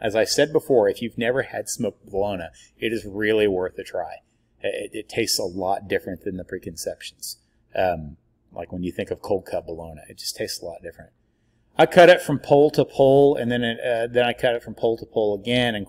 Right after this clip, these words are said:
into quarters. And then I go ahead and score all three sides of those triangles that we've made. Uh, and that will allow the bologna to open up as it cooks without tearing. It's gonna wanna expand as it cooks, and this kinda tells it where to do so.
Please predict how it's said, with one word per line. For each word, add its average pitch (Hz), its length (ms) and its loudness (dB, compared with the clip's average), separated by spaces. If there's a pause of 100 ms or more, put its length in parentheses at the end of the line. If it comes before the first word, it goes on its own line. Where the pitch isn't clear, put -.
(260)
into 104 220 -12
quarters. 117 680 -4 (540)
And 113 180 -2
then 123 380 4
I 127 100 2
go 135 120 2
ahead 123 160 4
and 110 100 -2
score 110 760 2
all 117 220 4
three 107 300 -2
sides 98 520 0
of 85 160 -8
those 87 360 -8
triangles 92 580 -10
that - 100 -14
we've 87 240 -14
made. 87 340 -16 (600)
Uh, 92 220 2
and 98 140 -4
that 107 220 0
will 104 320 4
allow 98 440 2
the 92 280 -2
bologna 95 460 -4
to - 140 -4
open 101 340 0
up 90 240 -4
as 87 200 -8
it - 140 -20
cooks - 680 -8 (220)
without 92 400 -4
tearing. 85 580 -8 (420)
It's - 160 -6
gonna 110 180 0
wanna 95 240 -4
expand 90 560 -8
as 82 100 -14
it - 120 -20
cooks, - 380 -12
and 87 100 -18
this 90 140 -8
kinda 85 280 -14
tells 87 260 -10
it - 120 -14
where 87 160 -4
to 87 100 -12
do 87 160 -8
so. 85 320 -6